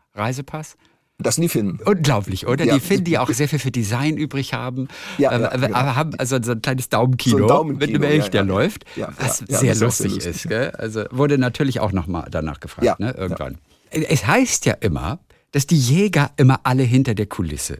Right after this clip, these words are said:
Speaker 1: sind. Also Bommes tut immer so, als wüsste er nicht, welcher Jäger jetzt gerade kommt. Und dann
Speaker 2: Ja.
Speaker 1: sind drei, werden immer als Möglichkeit
Speaker 2: Mhm.
Speaker 1: gezeigt und einer von denen kommt. Ich denk natürlich sofort,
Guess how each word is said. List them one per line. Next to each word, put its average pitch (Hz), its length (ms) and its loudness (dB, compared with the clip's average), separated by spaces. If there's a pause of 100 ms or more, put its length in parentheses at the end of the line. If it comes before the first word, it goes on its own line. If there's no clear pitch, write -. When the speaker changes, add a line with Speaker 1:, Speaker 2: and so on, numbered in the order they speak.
Speaker 1:
sind. 82 420 -8
Also 110 240 2
Bommes 131 440 6
tut 180 200 4
immer 127 160 2
so, 123 320 4 (440)
als 117 160 2
wüsste 143 240 4
er 113 40 0
nicht, 117 160 2
welcher 110 200 2
Jäger 82 280 0
jetzt 78 200 -4
gerade 73 200 -4
kommt. - 380 -4 (200)
Und 104 120 -2
dann 101 140 4
Speaker 2:
Ja. 98 120 0
Speaker 1:
sind 123 360 4
drei, 131 320 2
werden 120 180 6
immer 110 240 2
als - 280 -2 (120)
Möglichkeit 143 560 2
Speaker 2:
Mhm. - 60 2
Speaker 1:
gezeigt 131 480 2 (480)
und 123 420 4
einer 127 200 4
von 127 140 2
denen 104 220 2
kommt. 175 320 2
Ich 139 180 2
denk 123 200 2
natürlich 113 340 0
sofort, 117 500 0